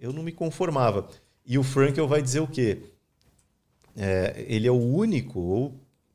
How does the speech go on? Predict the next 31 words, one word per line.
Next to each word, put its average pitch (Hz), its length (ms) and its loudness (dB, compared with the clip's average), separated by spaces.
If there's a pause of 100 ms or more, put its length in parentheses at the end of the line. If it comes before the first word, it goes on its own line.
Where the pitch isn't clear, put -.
(160)
pelo 104 160 -4
menos 131 160 -2
dos 165 160 -6
que - 80 -6
eu, 147 180 -2
do-, 107 380 -4
dos 101 320 -8
que - 160 -8
eu 104 140 0
conheci, 107 880 -2
ele 113 220 -2
é 127 40 0
o 143 60 -2
único 131 480 -2
que - 100 -10
afirma 107 400 -4
isso 104 140 -4
de 113 80 -6
uma 101 120 -4
maneira 101 320 -2
tão 113 180 -4
categórica. 92 760 -4 (760)
Primeiro, 123 380 4
que 120 120 0
ele 117 100 2
não 120 120 0
é 123 40 4
o 127 120 4
dono 117 260 0
da 117 100 2
verdade, 90 680 0